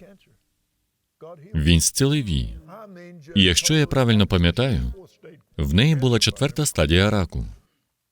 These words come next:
Але зачекайте хвилинку. Дозвольте мені повернутись назад.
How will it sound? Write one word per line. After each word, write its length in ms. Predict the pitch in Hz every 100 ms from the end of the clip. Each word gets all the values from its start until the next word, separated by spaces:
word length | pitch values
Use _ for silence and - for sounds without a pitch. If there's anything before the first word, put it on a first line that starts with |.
| _ _ _ _ _ _ _ _ _ _ _ 185 185 175 _ _ _ _ _ _ _
Але 200 | 104 107
зачекайте 440 | 110 131 - 139 107
хвилинку. 480 | 76 65 60 60 55 - - 92 107 - - 104 98
Дозвольте 380 | 113 117 156
мені 180 | 127 117
повернутись 540 | 113 90 80 76 98 107
назад. 480 | 110 92 58 -